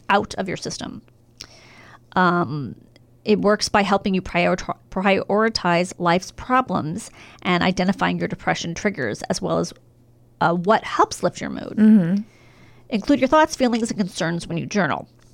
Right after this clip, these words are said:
Speaker 1: A good time to do so is at night, so that you can reflect on all that happened in the last twenty-four hours. Get enough vitamin D.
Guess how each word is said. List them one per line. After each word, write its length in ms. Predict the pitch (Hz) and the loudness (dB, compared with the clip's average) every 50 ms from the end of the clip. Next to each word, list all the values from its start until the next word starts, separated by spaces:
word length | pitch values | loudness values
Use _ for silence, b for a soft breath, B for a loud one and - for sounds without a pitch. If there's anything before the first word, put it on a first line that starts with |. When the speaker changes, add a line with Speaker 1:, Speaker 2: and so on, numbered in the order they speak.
| - _ - - - _ _ - - - - _ _ _ _ - - - - | -20 _ -20 -20 -20 _ _ -20 -20 -20 -20 _ _ _ _ -18 -14 -8 -6
Speaker 1:
A 80 | 254 | -4
good 200 | 233 - 214 190 | 0 2 2 2
time 180 | 240 233 196 180 | 4 2 2 2
to 80 | 190 190 | 0 -4
do 220 | - - 190 196 | 0 4 4 4
so 260 | 202 - - 247 175 | 4 2 2 2 2
is 140 | 156 - - | 4 4 2
at 120 | - 226 - | 2 2 2
night, 500 | 180 185 175 185 220 330 - - - - b b b b b b | 2 2 2 2 2 0 0 -2 -6 -6 b b b b b b
so 120 | - - 202 | -4 -2 0
that 140 | 185 190 - | 0 0 2
you 100 | 196 202 | 0 -2
can 120 | 190 196 | -2 -2
reflect 440 | 202 185 180 - - 190 190 185 - | -4 -4 -4 -2 -2 -2 -2 -2 -4
on 140 | - 170 - - | -6 -6 -4 -2
all 160 | - 196 220 | 2 2 4
that 140 | 240 254 - | 4 2 0
happened 420 | - - - 185 - 185 165 165 185 | 0 -4 -6 -4 -4 -6 -6 -6 -8
in 60 | - | -8
the 100 | - 139 | -8 -4
last 340 | 123 117 110 - - - - | -2 -2 -2 -2 -4 -8 -10
twenty-four 420 | - - 143 - - - - - - | -10 -8 -8 -8 -8 -8 -10 -8 -8
hours. 500 | - - - - - - - - - - b b b b b b b b b b b | -8 -10 -10 -10 -14 -14 -16 -18 -18 -20 b b b b b b b b b b b
Get 120 | - 202 185 | 2 2 4
enough 220 | 185 190 196 190 | 4 4 2 2
vitamin 440 | - 208 190 180 185 180 175 180 180 | 4 4 4 4 4 2 2 0 2
D. 380 | 175 208 220 220 185 151 120 | 4 4 6 6 6 4 0